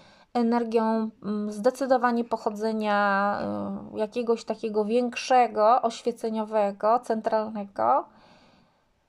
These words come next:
ale, mm, nie synchronizujemy się, y, ani w woli czynu,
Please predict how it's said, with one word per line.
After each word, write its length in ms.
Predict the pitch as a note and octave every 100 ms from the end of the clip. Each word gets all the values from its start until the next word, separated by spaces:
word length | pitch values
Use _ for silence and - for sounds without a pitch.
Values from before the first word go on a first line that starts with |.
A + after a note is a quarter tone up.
| _
ale, 480 | - B3+ C4 B3+ B3+
mm, 480 | A3+ A3+ A3+ A3 A3+ A#3+
nie 200 | A#3 D4
synchronizujemy 1040 | D4+ D4 - C#4 C4+ B3 C4 C4 C#4 C4+ C4
się, 520 | - B3+ A#3+ A#3+ A#3+ - - _ _ _ -
y, 640 | A#3 A3+ A3+ A3 A3 A3 A3 -
ani 280 | B3+ D4+ D4
w 100 | B3
woli 280 | C#4+ B3
czynu, 360 | A#3+ - D4